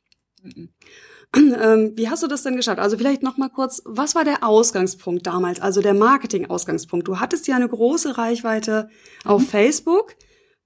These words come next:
Speaker 2: keine eigene Liste, wenn ich das erinnere. Wie würdest du sagen,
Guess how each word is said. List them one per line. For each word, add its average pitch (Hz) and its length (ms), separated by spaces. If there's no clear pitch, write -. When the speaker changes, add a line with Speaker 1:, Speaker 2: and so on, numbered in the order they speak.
Speaker 2:
keine 233 340
eigene 214 260
Liste, 254 280
wenn 302 100
ich 277 80
das 262 100
erinnere. 254 420
Wie 247 220
würdest 277 280
du 277 60
sagen, 240 640